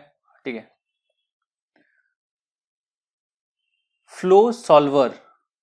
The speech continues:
बैंगलोर। पेस, डीआरडीओ। परम,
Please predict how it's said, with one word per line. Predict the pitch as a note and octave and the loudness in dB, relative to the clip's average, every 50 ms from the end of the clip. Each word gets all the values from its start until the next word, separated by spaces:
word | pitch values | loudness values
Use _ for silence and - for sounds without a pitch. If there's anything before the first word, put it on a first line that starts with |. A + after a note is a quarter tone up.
| _ _ _ - | _ _ _ -8
बैंगलोर। | A#2+ B2 A#2+ A#2+ B2+ C3 C#3 C3+ B2 A2 - _ _ _ _ _ _ _ _ _ _ _ _ _ _ _ _ _ _ _ _ _ _ _ _ _ _ _ _ _ _ _ _ _ - | -6 -4 -4 -4 -4 -4 -4 -4 -4 -8 -12 _ _ _ _ _ _ _ _ _ _ _ _ _ _ _ _ _ _ _ _ _ _ _ _ _ _ _ _ _ _ _ _ _ -4
पेस, | E3 E3 E3+ E3 D3 - - - - - - - - _ _ _ _ _ _ | -2 0 0 -2 -2 -4 -8 -14 -18 -20 -20 -20 -20 _ _ _ _ _ _
डीआरडीओ। | A#2+ A#2+ A#2+ C3 C3 C#3 C#3 C#3 C3+ C3+ C3+ C3 B2+ A#2 G#2+ A#2 - _ _ _ _ _ _ _ _ _ _ _ _ _ _ _ _ _ _ _ _ _ | -16 -12 -8 -2 0 0 0 0 -2 -4 -6 -6 -6 -6 -8 -10 -16 _ _ _ _ _ _ _ _ _ _ _ _ _ _ _ _ _ _ _ _ _
परम, | - C#3 C#3 C#3+ E3 E3 D#3 C3+ A#2+ A#2 | 0 2 2 4 4 2 0 -2 -8 -12